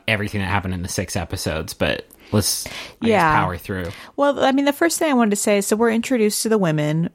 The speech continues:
Speaker 2: uh, for the first episode,
Speaker 1: Mm-hmm.
Speaker 2: and they make a big deal out of,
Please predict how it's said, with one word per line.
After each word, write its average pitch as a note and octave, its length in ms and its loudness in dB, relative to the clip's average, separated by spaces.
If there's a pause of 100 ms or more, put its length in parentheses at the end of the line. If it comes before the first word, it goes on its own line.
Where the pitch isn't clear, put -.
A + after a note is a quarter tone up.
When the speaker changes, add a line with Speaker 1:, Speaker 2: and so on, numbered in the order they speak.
(200)
Speaker 2:
uh, D#3 480 2
for - 160 0
the F3 60 2
first F#3 280 0
episode, D#3 580 2
Speaker 1:
Mm-hmm. G#2+ 160 -2
Speaker 2:
and F3 160 2
they F#3 60 2
make G3 240 2
a A3 60 2
big A#3 380 -2
deal A#3+ 680 2
out F#3 320 2
of, F3+ 800 2